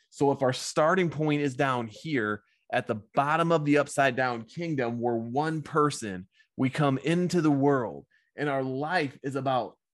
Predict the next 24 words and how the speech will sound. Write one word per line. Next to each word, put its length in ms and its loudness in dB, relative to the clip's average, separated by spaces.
moving. 920 -2
It 140 -2
becomes 460 2
about 400 2
serving 680 0
other 280 0
people 600 -6
out 200 0
of 120 -4
love, 600 -2
not 380 -2
seeing 400 -4
them 320 0
as 160 -6
a, 320 -2
a 100 -2
means 600 -4
to 220 -2
an 220 -4
end, 480 -4
but 200 0
seeing 580 -4
them 400 -4
as 460 -4